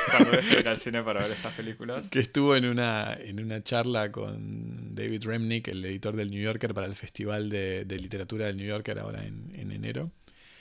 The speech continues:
Speaker 2: en donde contaba contaba un poco sus, sus experiencias, eh, de, de, como estudiante nigeriana en las universidades norteamericanas. Y, y cuenta que en un momento en el campus, en sus primeros meses,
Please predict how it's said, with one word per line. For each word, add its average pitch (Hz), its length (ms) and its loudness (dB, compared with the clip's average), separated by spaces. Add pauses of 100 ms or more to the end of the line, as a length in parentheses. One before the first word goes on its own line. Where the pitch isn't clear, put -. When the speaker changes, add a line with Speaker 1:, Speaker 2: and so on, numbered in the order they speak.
(240)
Speaker 2:
en 104 180 -6
donde 101 500 -2
contaba 98 1080 -4 (580)
contaba 104 300 0
un 101 80 -2
poco 107 160 -4
sus, 98 180 -8
sus - 320 -10
experiencias, 104 960 -4
eh, 90 500 -10 (380)
de, 98 420 -4
de, 113 200 -14
como 101 200 -4
estudiante 110 540 0
nigeriana 110 840 0 (460)
en 110 100 -2
las 98 160 -4
universidades 98 600 -2
norteamericanas. 95 840 -4 (1400)
Y, 101 840 -4
y 120 100 -12
cuenta 110 380 -2
que 98 300 -2
en 98 80 -6
un 104 80 -6
momento 107 400 -4
en 98 100 -4
el 95 140 -8
campus, 113 400 -2
en 92 80 -8
sus - 140 -10
primeros 98 460 -8
meses, 117 640 -4